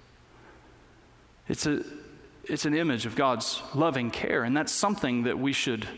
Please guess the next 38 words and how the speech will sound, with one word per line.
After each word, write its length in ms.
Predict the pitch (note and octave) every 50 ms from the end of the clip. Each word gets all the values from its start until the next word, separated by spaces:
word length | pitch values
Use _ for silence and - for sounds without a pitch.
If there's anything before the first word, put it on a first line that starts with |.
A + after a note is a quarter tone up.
| - - - - - - -
be 120 | C3+ C3
grateful 500 | G#2+ - B2+ C#3+ - - - - - G2+
for. 400 | - - - A#2+ A#2 - - - - - - - - - - - - - - - - - - - -
In 120 | - D3+ C#3
Hebrews 800 | D#3+ G3 F#3 C#3 C3 A#2 G#2 G#2 G#2+ C3 C#3+ - - - - - - - - - - -
chapter 320 | - - D#3+ C#3 - - B2
twelve, 520 | - - - G3 E3 B2+ A#2 A#2 A2+ -
we're 80 | C#3 C#3
told 360 | - - D3+ D3+ C#3 C3 B2
that 160 | C3 B2+ -
God 320 | - C#3+ C#3 C3+ B2 A2+ A2+
disciplines 500 | C#3+ C#3 - - C3+ - C3+ B2+ A#2+ C3
us 220 | B2+ A#2 - -
as 100 | A#2 G#2+
sons 460 | - - - F3+ D#3+ B2+ A#2+ A#2 -
because 580 | A2 C#3 B2+ - - - - B2 E3+ D3 B2+ -
he 140 | - C3 A#2
loves 340 | A#2 A2+ G#2 G2+ - -
us. 420 | G#2+ - - - - - - - - - - - - - - - - - -
And 100 | - B2
so 100 | - D3
he 80 | C3 A#2+
tells 300 | A#2+ D3+ D3+ D#3 C#3 C3+
us 200 | C3+ A#2+ - -
that 140 | B2+ A2+ -
what 160 | C#3+ C3+ -
we 120 | C#3+ C#3
should 260 | B2+ - C3 A2 A#2
do 320 | A#2+ D3 D3 C#3+ C3+ B2+ A#2
is, 240 | A2+ A2+ - - - - - - - - - - - - - - -
is 340 | A2+ A2 G#2+ - - - - - - - - -
lift 540 | - C#3 D3+ F3 F3+ D#3+ - - - - -
our, 340 | C#3 C#3 C3+ C3 B2+ A#2 G#2 - - - -
strengthen 420 | - - G#3 G#3 G3+ G3+ G3+ F3
our 120 | E3 D3+
weak 260 | D3 D#3+ F#3 G3 F3 F3+
knees 360 | F#3 F3 F#3 F#3+ F#3 D#3 C3
and 100 | C#3+